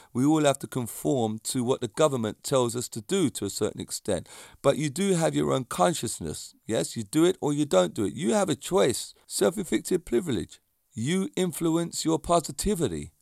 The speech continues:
But you gotta influence your positivity in all acts, because these things cannot just happen. You have to pay for them. If you want someone to do your washing, ironing, cleaning, cooking, even your driving, you gotta be able to pay for all that.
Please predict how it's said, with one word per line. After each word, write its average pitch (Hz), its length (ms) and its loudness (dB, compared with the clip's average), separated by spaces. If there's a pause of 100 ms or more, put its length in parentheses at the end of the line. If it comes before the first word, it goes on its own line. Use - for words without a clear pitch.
(240)
But - 220 4
you 120 140 0
gotta 180 380 6
influence 165 420 0
your 147 80 -2
positivity 139 800 4
in 135 220 -2 (140)
all 170 340 10
acts, - 520 -2 (140)
because 143 400 2
these 165 280 0
things 135 540 -2 (260)
cannot 139 320 2
just 120 200 -2
happen. 113 520 2 (300)
You - 180 6
have - 140 2
to 117 80 -2
pay 214 280 4
for 101 220 -2
them. 87 240 -8 (320)
If 131 160 -4
you 220 80 2
want 208 180 4
someone 170 300 2
to 147 100 -8
do 139 120 -6
your 123 160 0
washing, 139 500 2 (160)
ironing, 135 520 2
cleaning, 139 520 0
cooking, 143 560 -2 (280)
even 151 300 2
your 139 100 2
driving, 139 640 2 (500)
you 117 140 0
gotta 151 240 4
be 135 160 2
able 135 100 2
to 110 120 -4
pay 190 240 2
for 113 200 0
all 82 200 4
that. 71 200 -4